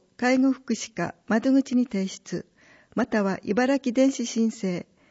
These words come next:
届け出サービスからお申し込みください。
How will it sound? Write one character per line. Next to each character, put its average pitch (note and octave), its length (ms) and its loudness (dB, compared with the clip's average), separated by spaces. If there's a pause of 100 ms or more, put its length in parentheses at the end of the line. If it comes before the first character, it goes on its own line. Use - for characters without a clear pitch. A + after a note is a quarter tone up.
(260)
届 C4 340 0
け - 20 2
出 C4+ 100 2
サ C4 140 -4
ー B3 120 0
ビ A3 100 -4
ス - 140 -14
か F#3+ 140 -4
ら F#3+ 180 -4
お G3 80 0
申 G#3+ 180 0
し - 80 -8
込 G3+ 120 -4
み G3+ 100 -4
く G3+ 100 -10
だ G3 120 -4
さ F3+ 200 -6
い。 - 100 -10